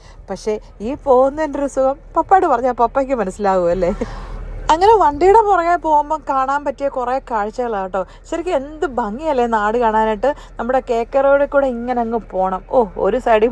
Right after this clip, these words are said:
മുടിഞ്ഞ കൊക്കയും വളവുമാണേലും കാണാൻ നല്ല ഭംഗിയാ. ഞാൻ ശരിക്കും ചിന്തിക്കാറുണ്ട്, നമ്മൾ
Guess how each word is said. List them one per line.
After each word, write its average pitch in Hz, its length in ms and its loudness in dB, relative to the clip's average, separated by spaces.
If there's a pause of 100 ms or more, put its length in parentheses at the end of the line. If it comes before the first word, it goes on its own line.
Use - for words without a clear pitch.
മുടിഞ്ഞ 247 580 0
കൊക്കയും 233 480 0
വളവുമാണേലും 208 600 0 (360)
കാണാൻ 277 320 6 (100)
നല്ല 233 260 2 (100)
ഭംഗിയാ. 202 400 0 (120)
ഞാൻ 440 100 6 (100)
ശരിക്കും 330 360 2
ചിന്തിക്കാറുണ്ട്, 240 640 2 (340)
നമ്മൾ 294 240 2